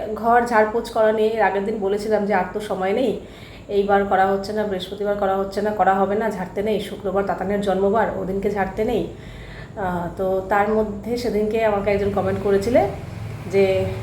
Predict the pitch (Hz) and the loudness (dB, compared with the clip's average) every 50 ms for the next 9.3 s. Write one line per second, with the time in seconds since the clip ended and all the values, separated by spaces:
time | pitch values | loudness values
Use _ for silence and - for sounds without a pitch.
0 | - - - - 202 208 208 220 240 254 277 285 285 - 262 262 254 254 262 262 | -4 -4 -4 -2 -2 0 2 6 8 10 10 10 8 6 4 4 4 4 4 4
1 | 254 269 269 269 262 262 262 262 262 240 226 220 214 208 208 226 247 254 262 254 | 4 4 6 6 4 4 2 2 2 0 0 0 0 0 0 0 0 0 0 2
2 | 254 247 226 214 208 196 196 208 220 233 240 254 262 262 262 262 254 247 240 240 | 2 0 0 -2 -4 -6 -6 -4 -4 -2 0 2 4 4 4 2 2 0 0 0
3 | 240 233 240 240 247 254 254 254 294 294 269 233 220 202 208 190 175 165 170 170 | 0 0 0 0 0 0 -2 -2 0 0 0 0 0 0 -2 -4 -4 -4 -6 -10
4 | - - - - - - - - - - - - - 269 269 269 262 262 254 233 | -12 -14 -18 -20 -20 -20 -20 -20 -20 -18 -4 0 4 6 6 6 6 6 4 2
5 | 233 240 233 254 254 254 240 190 170 165 - 185 175 - - - - - - - | 2 0 0 0 0 2 0 0 -2 -4 -6 -10 -12 -12 -12 -14 -16 -18 -20 -20
6 | - - - - - - 269 277 277 277 220 - - 247 240 277 277 294 285 294 | -20 -20 -20 -16 -4 2 2 2 4 4 2 2 4 4 4 6 6 6 6 6
7 | 294 277 262 254 - 247 247 262 277 285 294 294 294 277 285 294 285 285 285 277 | 6 6 4 4 2 2 4 6 6 6 6 6 6 6 6 6 6 6 6 6
8 | 277 - 240 220 - - 269 254 247 247 220 214 220 220 - 233 233 254 262 269 | 4 4 0 -4 -4 -2 0 2 2 4 2 4 2 2 2 2 4 4 4 4
9 | 277 277 262 254 277 277 | 4 2 0 0 0 0